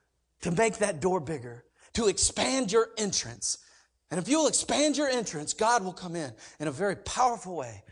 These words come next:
I'll just give you a couple. I'll just give you two. Number one, if you want that in your life, go out into our lobby.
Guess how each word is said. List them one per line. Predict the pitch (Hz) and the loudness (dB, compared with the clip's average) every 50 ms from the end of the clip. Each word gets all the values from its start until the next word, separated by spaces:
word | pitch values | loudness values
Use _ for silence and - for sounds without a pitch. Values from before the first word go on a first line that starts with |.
| - _ _ - - | -20 _ _ 2 2
I'll | 240 | 2
just | 240 240 202 - | 4 4 -2 -4
give | 220 202 | -4 -2
you | 196 185 | -2 -2
a | - | 4
couple. | - 220 185 180 220 233 | 4 4 4 6 4 4
I'll | 254 269 | 4 2
just | 226 220 - | 2 -2 -6
give | 226 196 | -8 -8
you | 202 190 | -8 -10
two. | - - 165 135 117 113 - _ _ _ _ _ _ _ _ _ _ _ _ _ _ _ | -8 -8 -8 -8 -10 -12 -16 _ _ _ _ _ _ _ _ _ _ _ _ _ _ _
Number | 185 226 254 240 | 0 2 2 2
one, | 208 208 220 226 208 190 - - _ _ _ | 2 2 0 -2 -6 -12 -18 -20 _ _ _
if | 135 123 196 | -12 -8 -4
you | 240 254 | -2 2
want | 247 240 226 - | 2 2 2 2
that | 240 220 226 220 226 - - - - - _ - | 2 2 2 2 -2 -8 -14 -20 -20 -14 _ -4
in | 208 | 0
your | 247 254 | 0 2
life, | 240 208 196 214 214 - - - _ _ _ _ _ _ _ _ _ - 127 | 2 2 0 0 -2 -6 -12 -20 _ _ _ _ _ _ _ _ _ -12 -2
go | 127 202 240 | 2 2 2
out | 254 262 262 254 | 4 2 2 2
into | 262 247 240 | 0 2 2
our | 233 233 247 240 | 2 4 4 4
lobby. | 202 165 156 151 165 220 214 | 4 4 4 2 0 -4 -8